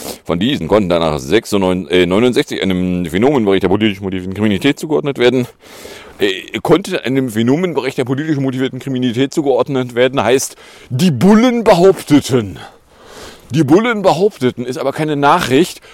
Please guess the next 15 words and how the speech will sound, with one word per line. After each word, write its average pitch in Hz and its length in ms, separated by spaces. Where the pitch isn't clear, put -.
sondern 143 300
die 131 100
Bullen 170 340
behaupteten, 143 640
ist, - 260
die 160 220
N 160 100
S 147 240
U 165 140
war 156 120
Türkenmafia. 104 840
Das 143 180
ist 117 140
das 98 160
Level. 82 360